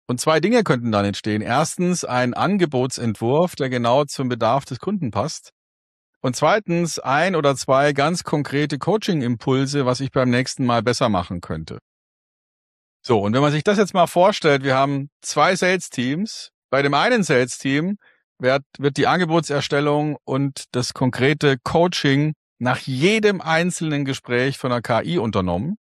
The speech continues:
Und wir haben ein Vertriebsteam, das sagt, „Nee, das machen wir weiterhin wie bisher.“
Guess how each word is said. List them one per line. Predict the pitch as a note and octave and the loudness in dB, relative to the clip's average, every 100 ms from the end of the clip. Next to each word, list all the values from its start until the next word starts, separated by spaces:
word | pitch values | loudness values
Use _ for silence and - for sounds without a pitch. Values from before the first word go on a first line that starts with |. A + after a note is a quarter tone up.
| _ _ _ _ _ _ _ _ _ | _ _ _ _ _ _ _ _ _
Und | C3+ D3 | -6 0
wir | D3 | 0
haben | D3+ | 0
ein | E3 | -2
Vertriebsteam, | E3 C3 D3 - D3+ C3 | -4 -4 -6 -6 -6 -4
das | B2+ - | -4 -2
sagt, | A#2+ - _ _ _ | -2 -2 _ _ _
„Nee, | E2+ E2+ | -16 -12
das | F2 F#2+ | -12 -10
machen | F#2 F#2+ | -6 -2
wir | F2+ | 0
weiterhin | F#2+ G2+ F#2+ F2+ | 2 2 0 -2
wie | |
bisher.“ | D#2+ F#2 - | -6 -10 -12